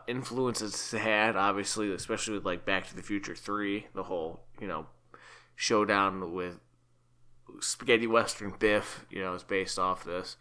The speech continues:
It's a very good movie. It's not great by any means, though. I mean, acting-wise, everyone's pretty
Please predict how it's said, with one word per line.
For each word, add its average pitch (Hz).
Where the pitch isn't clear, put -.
It's -
a 240
very 247
good 180
movie. 156
It's 147
not 156
great 135
by 139
any 143
means, 147
though. 135
I 117
mean, 113
acting-wise, 123
everyone's 113
pretty 120